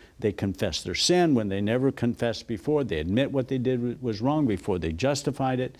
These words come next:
and there's a complete transformation. They're getting out of prison early. All these transformations. The guards have limited work to do now because they're not fighting, they're not killing each other.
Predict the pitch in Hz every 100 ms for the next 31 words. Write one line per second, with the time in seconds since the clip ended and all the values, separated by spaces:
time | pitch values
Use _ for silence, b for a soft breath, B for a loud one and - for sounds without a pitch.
0 | B B B - 107 95 - 107 110 113
1 | - 131 - 110 92 - 101 170 - -
2 | - - B B B B 107 95 117 101
3 | 90 73 65 - 160 143 143 143 139 139
4 | 190 214 240 202 - 170 151 151 156 127
5 | 107 92 104 95 127 156 180 - 135 120
6 | 135 160 147 151 117 135 139 139 123 139
7 | 143 135 139 123 - 92 - 73 55 -
8 | - 143 139 131 117 60 - - 135 131
9 | 127 127 120